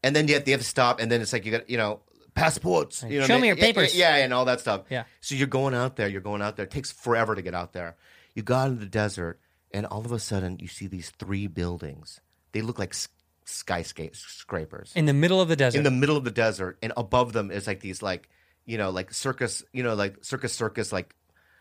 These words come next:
Speaker 1: it's a Super Disco, but in, like, in that kind of font.
Speaker 2: Yeah, yeah, yeah.
Speaker 1: Right?
Speaker 2: Yeah, and, and, like, bright lights, you
Speaker 1: And
Speaker 2: mean.
Speaker 1: bright
Speaker 2: Yeah,
Speaker 1: lights.
Speaker 2: yeah.
Speaker 1: And we go d-,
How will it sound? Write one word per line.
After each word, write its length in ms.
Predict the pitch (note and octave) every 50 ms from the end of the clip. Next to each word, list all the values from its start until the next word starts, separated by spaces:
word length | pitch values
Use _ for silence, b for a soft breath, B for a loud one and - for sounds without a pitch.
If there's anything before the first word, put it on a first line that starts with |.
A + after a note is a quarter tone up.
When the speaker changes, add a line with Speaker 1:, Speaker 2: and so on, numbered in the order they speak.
| _ _
Speaker 1:
it's 160 | - A#2+ - B2+
a 40 |
Super 340 | - - - A3+ - - D#3+
Disco, 300 | B2+ C#3 B2+ - - B2
but 120 | G2 B2 G#2
in, 80 | A2+ G#2+
like, 160 | G#2 A2+ -
in 140 | A#2 A#2+ A#2
that 180 | A2 A2 -
kind 160 | - - A2+
of 80 | G2 -
font. 440 | - - G2 F2+ F#2+ G#2 B2 - -
Speaker 2:
Yeah, 160 | B2+ B2 B2
yeah, 160 | A#2+ A#2 A#2 A2+
yeah. 160 | A2+ A2+ A2
Speaker 1:
Right? 360 | G#2+ G#2 G2+ G#2+ A#2 C3 C3 -
Speaker 2:
Yeah, 120 | C#3 B2+ -
and, 140 | D#3+ D3+ D#3
and, 120 | F3+ E3+ D#3+
like, 160 | D#3+ C#3 B2+
bright 200 | D3+ D#3+ D3+ D3
lights, 320 | D#3+ D#3 C3 A#2 - - -
you 80 | B2 A#2+
Speaker 1:
And 60 | A2+
Speaker 2:
mean. 60 | A2+
Speaker 1:
bright 260 | G#2+ A2 A#2 B2 C3 -
Speaker 2:
Yeah, 40 | G2
Speaker 1:
lights. 280 | G2+ G2 G2 G#2+ C3 B2+
Speaker 2:
yeah. 140 | B2+ B2 A#2+ C3 _ _ _ _ _ _ B B B B B B B B _ _ - - b b b b b b b b b b b b b
Speaker 1:
And 100 | A2+ G#2+
we 180 | A2 G#2+ F#2+ G2+ _ -
go 220 | F#2+ G#2+ G#2 G#2 G#2
d-, 100 | F#2+